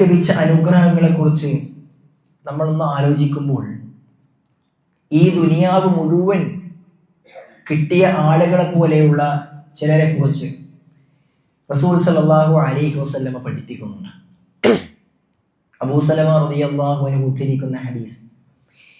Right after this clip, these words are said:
ഇമാം തുർമുദി അദ്ദേഹത്തിന്റെ രണ്ടായിരത്തി മുന്നൂറ്റി അറുപത്തി എട്ടാമത് ഹദീസായി ഉദ്ധരിച്ച ഹദീസിൽ റസൂലുള്ളാഹി സ്വല്ലല്ലാഹു അലൈഹി വസല്ലമ പറഞ്ഞത് ഇപ്രകാരമാണ്: "മൻ അസ്ബഹ മിൻകും ആമിനൻ ഫീ സിർബിഹി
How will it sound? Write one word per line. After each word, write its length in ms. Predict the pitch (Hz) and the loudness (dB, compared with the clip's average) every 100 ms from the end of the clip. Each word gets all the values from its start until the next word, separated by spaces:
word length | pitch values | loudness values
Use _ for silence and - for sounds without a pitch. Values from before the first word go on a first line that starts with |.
| _ _ - | _ _ -2
ഇമാം 240 | 151 170 170 | 2 2 0
തുർമുദി 360 | 165 165 175 175 | -2 0 2 2
അദ്ദേഹത്തിന്റെ 520 | 151 165 156 160 156 | 2 0 -2 -2 0
രണ്ടായിരത്തി 600 | 147 143 156 160 156 156 | 2 4 2 2 -2 0
മുന്നൂറ്റി 440 | 151 139 151 156 156 | 2 2 4 4 4
അറുപത്തി 400 | 143 151 147 147 | 0 -2 -2 -4
എട്ടാമത് 500 | 135 - 147 151 156 | -6 -6 -4 0 0
ഹദീസായി 540 | 151 135 147 143 139 | -2 -4 -6 -6 -6
ഉദ്ധരിച്ച 340 | 123 127 117 - - - _ _ _ _ _ _ _ _ _ _ _ | -6 -8 -12 -16 -20 -20 _ _ _ _ _ _ _ _ _ _ _
ഹദീസിൽ 440 | - 165 175 175 180 | -2 2 4 4 2
റസൂലുള്ളാഹി 680 | 156 156 180 170 156 156 156 | 2 0 0 0 2 2 2
സ്വല്ലല്ലാഹു 580 | 151 151 143 147 147 139 | 0 0 0 -2 -2 -2
അലൈഹി 340 | 135 139 151 | -2 -2 -2
വസല്ലമ 460 | 147 135 151 147 135 | -2 -4 -6 -6 -6
പറഞ്ഞത് 260 | 135 135 127 | -8 -8 -8
ഇപ്രകാരമാണ്: 600 | 120 131 131 120 107 - - _ _ _ _ _ _ _ _ _ _ _ - | -8 -8 -8 -8 -12 -20 -20 _ _ _ _ _ _ _ _ _ _ _ -2
"മൻ 180 | 160 175 | 0 2
അസ്ബഹ 480 | 170 160 165 160 170 | 0 0 0 2 2
മിൻകും 360 | 175 160 170 165 160 151 | 2 2 2 0 -2 -2
ആമിനൻ 480 | 156 156 180 170 160 | 0 0 0 -2 -4
ഫീ 120 | 160 151 147 | -2 0 0
സിർബിഹി 480 | 160 151 151 143 | -2 0 0 0